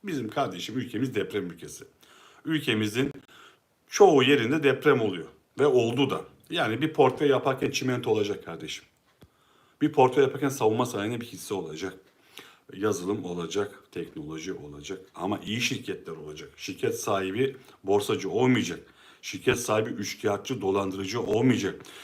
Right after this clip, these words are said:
Şirket sahibi teknoloji kağıdın hissesini pazarlamak için İstanbul'da mahalle mahalle gezip bütün bayan kuaförlerine, erkek kuaförlerine haber bırak, bırak, bırakmayacak, salmayacak. Benim işte şirketim araba yapacak, şunu yapacak diye pazarlamasyon yapmayacak şirket sahibi.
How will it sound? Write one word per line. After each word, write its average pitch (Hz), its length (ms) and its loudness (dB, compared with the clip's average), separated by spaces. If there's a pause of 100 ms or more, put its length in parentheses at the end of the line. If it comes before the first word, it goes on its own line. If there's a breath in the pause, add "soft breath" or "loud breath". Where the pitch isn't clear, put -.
(160 loud breath)
Şirket 135 460 2
sahibi 127 360 4
teknoloji 123 600 0
kağıdın 120 280 4
hissesini 123 460 -6
pazarlamak 120 520 4
için 104 200 -6
İstanbul'da 123 640 2
mahalle 117 420 4
mahalle 117 440 2
gezip 120 440 0 (360 loud breath)
bütün 123 280 2
bayan 131 280 6
kuaförlerine, 120 760 4
erkek 127 400 0
kuaförlerine 120 460 2
haber 113 360 0
bırak, 127 280 0
bırak, 113 220 -2
bırakmayacak, 139 480 0
salmayacak. 131 680 2 (440 loud breath)
Benim 123 260 0
işte 113 200 -4
şirketim 127 480 -4
araba 117 280 4
yapacak, 113 420 2
şunu 117 160 -6
yapacak 117 380 -4
diye 131 280 2 (500 loud breath)
pazarlamasyon 107 760 2
yapmayacak 131 460 0
şirket - 360 -10
sahibi. 73 360 -10